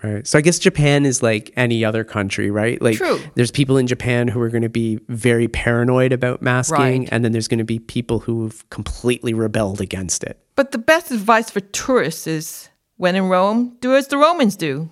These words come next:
Speaker 1: <laughs> Is there a Japanese version of that saying?
Speaker 2: I think it's "Go ni iraba, go ni shitagae."
Speaker 1: Okay, what does that mean?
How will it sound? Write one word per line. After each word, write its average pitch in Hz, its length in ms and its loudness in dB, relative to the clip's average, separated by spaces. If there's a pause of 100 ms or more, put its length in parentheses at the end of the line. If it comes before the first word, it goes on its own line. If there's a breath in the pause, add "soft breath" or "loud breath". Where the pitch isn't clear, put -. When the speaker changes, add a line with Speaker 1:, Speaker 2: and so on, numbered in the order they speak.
(180)
Speaker 1:
<laughs> - 200 -4
Is 139 120 2
there 143 240 4
a 131 80 2
Japanese 120 460 0
version 127 380 0
of 143 120 -6
that 135 240 -4
saying? 156 340 -4 (380)
Speaker 2:
I 165 140 -6
think 185 540 -4
it's - 520 -10 (160)
"Go 208 180 2
ni 247 220 2
iraba, 175 280 0 (180)
go 160 180 0
ni 175 140 -2
shitagae." 165 580 -4 (380)
Speaker 1:
Okay, 117 200 0
what 120 100 0
does 117 100 -2
that 113 140 -4
mean? 110 300 -6